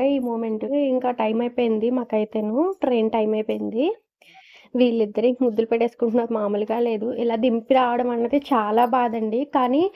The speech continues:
పిల్లలకు, పిల్లల ఫ్యూచర్ బాగుంటుంది, వాళ్ళ లైఫ్ బాగుంటుంది అన్నప్పుడు మనం ఇలాంటి సాక్రిఫైస్‌లు చేయాలి కంపల్సరీ. ఇంకా మేమైతే చాలా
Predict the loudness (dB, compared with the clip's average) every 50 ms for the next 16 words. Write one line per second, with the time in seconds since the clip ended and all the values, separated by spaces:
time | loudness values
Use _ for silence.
0 | -8 -20 -20 -20 -14 _ 2 4 6 6 6 4 2 2 0 0 -2 0 0 0
1 | 0 0 0 0 0 -2 -4 -6 -8 -8 -8 -6 -4 -2 -4 -2 -2 -2 -2 -2
2 | -2 -2 -4 -4 -4 -4 -2 -2 0 0 2 2 2 4 4 4 4 4 2 2
3 | 2 0 -2 -2 0 0 -2 -2 -4 -4 -6 -4 -2 -2 -2 -4 -4 -4 -2 0
4 | 2 2 2 2 2 2 0 0 0 -2 -2 0 -2 -2 -2 -2 -4 -2 -2 -2
5 | 0 0 0 2 2 0 0 2 0 0 0 0 -2 -2 -2 -4 -4 -4 -4 -4
6 | -2 -2 0 0 -2 -2 -6 _ -20 -20 -20 -20 -20 -20 _ -4 0 0 2 2
7 | 2 2 2 2 2 2 2 0 0 -2 -2 -2 -2 0 0 0 0 0 0 0